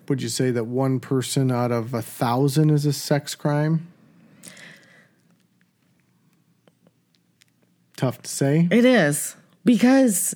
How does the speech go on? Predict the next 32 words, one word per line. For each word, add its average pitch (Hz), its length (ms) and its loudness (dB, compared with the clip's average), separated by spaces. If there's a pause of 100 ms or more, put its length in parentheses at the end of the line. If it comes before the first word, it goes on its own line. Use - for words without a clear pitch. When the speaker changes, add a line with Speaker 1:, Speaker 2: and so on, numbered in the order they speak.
Speaker 2:
it 220 140 4
depends. 220 580 4
I 175 40 6
mean, 196 180 6
you 202 80 6
have 214 240 4
people 220 440 4
that 180 440 2 (320)
are 175 220 4
looking 185 300 4
up 170 260 2
regular 170 480 4
pornography 147 1000 2 (120)
at 120 240 -2
work, 165 880 2 (560)
<laughs> - 920 -8
and 196 100 4
they're 180 100 8
not 185 200 6
supposed 175 300 4
to 185 80 4
be 165 100 6
doing 180 340 6
that, 135 460 0
or, 135 600 -2
like, 160 180 0
on 151 100 2
a 143 60 0
state 147 300 -2
computer 156 440 2
or 143 40 2
something. 139 520 -2